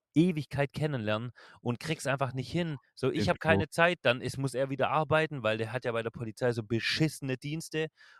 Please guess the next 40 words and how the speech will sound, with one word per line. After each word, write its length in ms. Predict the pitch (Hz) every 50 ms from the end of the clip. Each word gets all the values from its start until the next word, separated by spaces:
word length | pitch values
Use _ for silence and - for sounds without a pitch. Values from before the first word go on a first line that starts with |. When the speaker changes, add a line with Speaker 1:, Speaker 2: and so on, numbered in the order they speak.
| _
Speaker 1:
und 280 | - 113 123 123 123 -
Speaker 2:
Ja, 340 | - 107 101 95 92 92 98
klar. 240 | - - - 98 98
Speaker 1:
dann 220 | 127 139 147 131
kann 200 | - 131 143 147 160
ich 160 | 180 - -
wieder 160 | 180 170 180
nicht, 200 | 170 175 156 -
dann 120 | 147 131
hätte 180 | 127 151 143 151
er 180 | 107 147 175 -
Zeit, 240 | - 175 175 - -
dann 120 | 123 117
geht 160 | - 139 135 135
er 80 | 131
wieder 160 | 123 131 127 123
nach 140 | 120 117
Malle 240 | 120 127 127 127 123
saufen, 400 | 113 120 135 143 165 165 - 165 139
so. 160 | 143 151 143 _ - - - -
Es 140 | 117 131 131
ist 160 | 139 - -
halt, 200 | 139 135 131 - _ _ _ - _ -
es 160 | 131 139 -
ist, 120 | 156 139
es, 220 | - 151 135 - -
es 140 | - - -
ist 100 | 143 131 - -
immer 320 | - 175 160 151 139 127
irgendwas 480 | - 127 143 139 135 127 120 123 123 -
dazwischen 560 | 127 117 _ - - 127 147 151 - - 120
und 100 | 107 110 113
es 100 | 113 -
ist 160 | 127 - -
halt 200 | 120 104 101 98
super, 680 | 101 101 101 113 131 156 165 151 - 135 135 127 123 117 _ _ - - - _ -
super, 580 | 110 113 143 143 - 135 127 117 113 113 107 - _ _ _ _ _ _ _ _ -
ähm, 180 | 120 117 113 - -
voll. 560 | - - - - 123 127 139 143 143 143 156 156 _ _ _ _ _ _ _ _ _ _ _ _ _ _ -
Aber 380 | 113 110 120 117 120 120 120